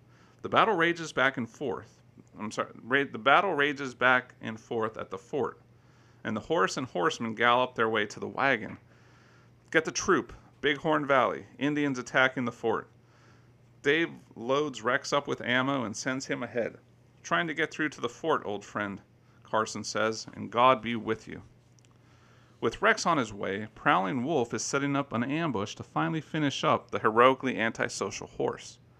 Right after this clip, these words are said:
Prowling Wolf perches on, perches on a rocky outcropping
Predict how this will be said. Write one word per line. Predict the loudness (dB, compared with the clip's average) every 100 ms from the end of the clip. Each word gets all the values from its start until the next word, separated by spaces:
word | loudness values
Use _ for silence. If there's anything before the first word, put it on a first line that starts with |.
| _ -20 -20 -20 2
Prowling | 4 4 4
Wolf | 2 2
perches | 2 2 0 -8 -12
on, | -6 -4 -4 -4
perches | -2 0 -2 _ _ -2 0 0 -2 -4
on | 0 0 0
a | -2
rocky | -2 -2 -2 6
outcropping | 6 6 2 0 0 -4